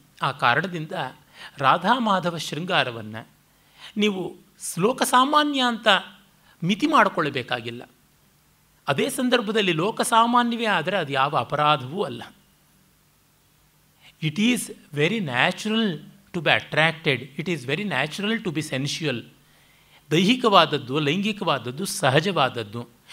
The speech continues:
ನಮ್ಮ ಸನಾತನ ಧರ್ಮ ಪ್ರಕೃತಿಗೆ ಒಪ್ಪಿಕೊಂಡಿರುವಂಥದ್ದನ್ನೇ ಮಾಡಿ ಸಂಸ್ಕೃತಿ ಎಂದಿದೆ.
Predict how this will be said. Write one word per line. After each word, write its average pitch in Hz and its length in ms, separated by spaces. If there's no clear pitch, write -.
ನಮ್ಮ 208 200
ಸನಾತನ 175 540
ಧರ್ಮ 135 340
ಪ್ರಕೃತಿಗೆ 202 640
ಒಪ್ಪಿಕೊಂಡಿರುವಂಥದ್ದನ್ನೇ 180 1300
ಮಾಡಿ 180 300
ಸಂಸ್ಕೃತಿ 151 520
ಎಂದಿದೆ. 131 540